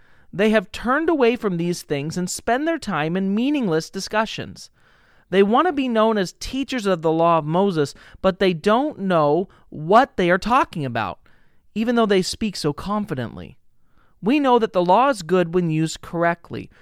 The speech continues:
for the law was not intended for people who do what is right.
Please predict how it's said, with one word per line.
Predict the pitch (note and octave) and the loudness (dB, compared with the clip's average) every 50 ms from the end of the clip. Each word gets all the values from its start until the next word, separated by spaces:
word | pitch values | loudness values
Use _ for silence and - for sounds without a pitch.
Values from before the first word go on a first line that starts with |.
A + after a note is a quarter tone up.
| - - | -20 -16
for | - - G#3+ | -6 -2 2
the | G3+ A#3 | 2 4
law | A3 A3+ B3+ D4 E4+ E4+ | 4 4 4 4 2 2
was | B3 B3 A3+ G#3 | 2 0 0 0
not | B3 C#4+ D4 D4 C#4+ | 2 2 2 2 2
intended | C4 A#3+ - A#3 C#4+ D4+ D4+ D4 A3 - | -2 -2 -2 -2 -2 -2 -4 -6 -4 -2
for | - F#3+ | -2 -2
people | E3+ - F3 E3 D#3 D3+ - E3+ F3+ G3 F#3+ - - - - | -2 -2 -4 -4 -6 -4 -4 -2 -2 -4 -4 -10 -18 -18 -6
who | - G#3 G3+ | -2 0 0
do | E3+ D3+ G3 C4 B3+ G3+ | 0 2 2 2 2 2
what | F3+ F3 F#3 F3+ F#3 | 2 2 2 2 2
is | F#3 E3 | 0 -2
right. | E3+ G3+ A3+ G#3+ D3 A2 - | -2 0 0 0 0 -2 -6